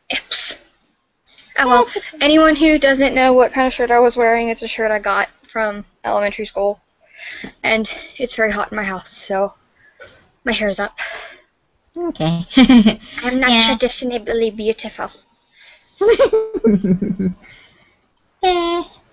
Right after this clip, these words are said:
Speaker 2: So yeah, I'm just adding a little bit of a highlight color for the bow, and it's kind of, I'm just kinda adding it a little bit messily. It's so that way it kinda has a bit of a shimmer shine.
Speaker 1: Makes sense to me.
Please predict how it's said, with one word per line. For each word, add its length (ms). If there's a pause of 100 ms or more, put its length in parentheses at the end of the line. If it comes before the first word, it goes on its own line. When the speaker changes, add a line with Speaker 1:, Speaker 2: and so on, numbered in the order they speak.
(300)
Speaker 2:
So 120
yeah, 200
I'm 140
just 140
adding 360
a 40
little 420
bit 160
of 100
a 180
highlight 460
color 400 (640)
for 200
the 120
bow, 480
and 160
it's 100
kind 220
of, 80
I'm 120
just 160
kinda 220
adding 300
it 100
a 40
little 540
bit 180
messily. 680 (380)
It's 180
so 140
that 160
way 100
it 80
kinda 260
has 320
a 60
bit 160
of 100
a 80
shimmer 520
shine. 520 (840)
Speaker 1:
Makes 260
sense 300
to 80
me. 220